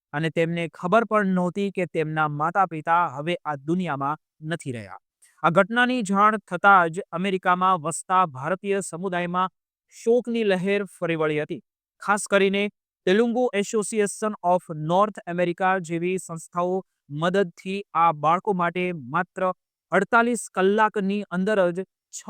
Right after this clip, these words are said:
લાખ વીસ હજાર ડોલર, એટલે કે અંદાજે પાંચ કરોડ, અ, રૂપિયાથી પણ વધુનું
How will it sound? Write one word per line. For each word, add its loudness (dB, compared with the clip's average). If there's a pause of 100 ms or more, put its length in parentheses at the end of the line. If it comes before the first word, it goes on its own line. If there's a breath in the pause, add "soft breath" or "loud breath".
(180)
લાખ 4
વીસ -6
હજાર -2
ડોલર, 2
એટલે -2
કે -4 (120)
અંદાજે -4 (320)
પાંચ 4 (120)
કરોડ, 0
અ, -2
રૂપિયાથી -2
પણ -4
વધુનું -2